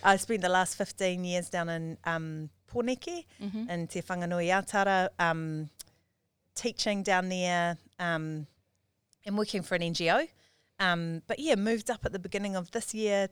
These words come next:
Speaker 1: to, back to Tāmaki Makaurau, and man, it's, uh, ah, it's such an exciting place to live. So it's really nice getting to know the city that I, um, I was a kid in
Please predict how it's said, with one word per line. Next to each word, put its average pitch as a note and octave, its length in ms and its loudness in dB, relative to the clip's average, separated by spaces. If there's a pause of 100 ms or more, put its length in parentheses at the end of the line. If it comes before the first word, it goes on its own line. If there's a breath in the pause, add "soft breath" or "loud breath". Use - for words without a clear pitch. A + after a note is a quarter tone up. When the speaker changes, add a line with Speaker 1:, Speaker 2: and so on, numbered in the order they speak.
(120)
Speaker 1:
to, F#3 380 -2
back - 240 -4
to G3+ 120 -6
Tāmaki F#3 480 -4
Makaurau, E3+ 600 0
and F3 200 -4
man, A#3 280 -4
it's, - 480 -8
uh, D3+ 380 -2 (880)
ah, - 380 -2
it's - 140 -8
such - 300 0
an D#3+ 440 4
exciting D#3+ 420 0
place D#3+ 260 -6
to D#3+ 120 -10
live. D3 360 -2
So - 200 -2
it's - 260 -4
really F3 320 0
nice D#3 240 -4
getting D#3 280 -8
to D#3 140 -8
know D3 160 -4
the C#3 100 -8
city D3+ 260 -6
that C#3+ 160 -6
I, C#3+ 400 -4
um, D3 480 -6
I D#3 100 -6
was D3 180 -6
a D3 40 -8
kid D3+ 280 -6
in D3 240 -6